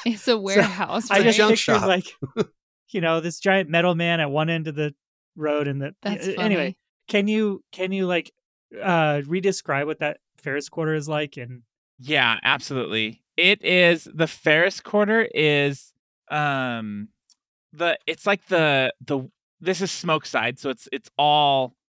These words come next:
Speaker 3: Sheet metal buildings.
Speaker 4: sheet metal buildings. Some are falling apart. Um, a lot of warehouses. In fact, most homes just look like a warehouse.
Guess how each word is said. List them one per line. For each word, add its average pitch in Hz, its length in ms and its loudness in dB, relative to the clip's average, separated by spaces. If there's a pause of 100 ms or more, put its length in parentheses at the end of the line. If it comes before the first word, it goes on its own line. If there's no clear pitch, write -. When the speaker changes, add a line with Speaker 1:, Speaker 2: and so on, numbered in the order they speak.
(200)
Speaker 3:
Sheet - 300 -10
metal 104 220 -6
buildings. 113 580 -6
Speaker 4:
sheet - 460 -2
metal 196 340 4
buildings. 170 800 2 (180)
Some 180 220 -4
are 180 40 0
falling 165 380 0
apart. 147 600 0 (280)
Um, 139 220 -2
a 151 60 0
lot 156 340 2
of 147 160 0
warehouses. 143 800 2
In 135 80 -8
fact, 147 240 0
most 147 320 2
homes 135 340 -2
just - 180 -10
look 131 140 -8
like 127 120 -4
a 123 60 -4
warehouse. 117 800 -4